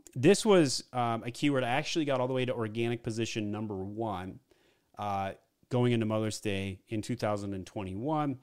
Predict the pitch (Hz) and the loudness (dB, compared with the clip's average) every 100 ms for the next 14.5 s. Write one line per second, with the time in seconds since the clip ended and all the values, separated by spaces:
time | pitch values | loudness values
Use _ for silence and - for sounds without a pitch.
0 | _ _ _ - 101 98 95 123 123 113 | _ _ _ -6 -2 -2 0 0 2 0
1 | 120 101 104 98 - 139 165 156 143 131 | 0 -2 -2 -2 -6 0 2 2 -2 -4
2 | - - - - 156 - 147 131 123 117 | -10 -14 -4 2 2 4 4 4 2 2
3 | 131 139 123 127 - 120 110 107 123 113 | 0 2 2 0 -2 0 0 0 0 0
4 | 104 110 113 - 151 147 143 - 104 98 | 0 -2 -4 0 2 2 2 0 -2 0
5 | - 196 190 139 117 104 98 95 - 104 | 0 2 0 0 -2 -2 -4 -8 -10 -10
6 | 101 - 156 147 120 101 95 - 107 101 | -8 -2 2 2 2 0 -4 -4 -2 -2
7 | - - _ - 165 170 165 156 147 139 | -6 -20 _ 2 4 6 6 6 2 2
8 | 113 110 131 131 - 127 113 - - 131 | -2 0 0 -2 0 -2 -2 -4 -2 -2
9 | - 110 104 123 175 202 131 92 87 87 | -2 -2 -2 0 2 2 0 -4 -8 -6
10 | 101 98 92 - 143 - 135 127 - - | -6 -4 -4 -4 -2 0 -2 -2 -6 -12
11 | - _ 127 120 113 110 107 - 113 113 | -20 _ -2 0 0 0 -2 -2 -2 0
12 | 110 - 104 92 - 110 107 92 - - | -2 -2 -4 -4 -2 -2 -2 -8 -10 -14
13 | 123 127 117 107 98 - 98 92 98 104 | -4 -2 0 -2 -4 -4 -4 -4 -8 -4
14 | 131 123 101 95 | 0 2 2 -2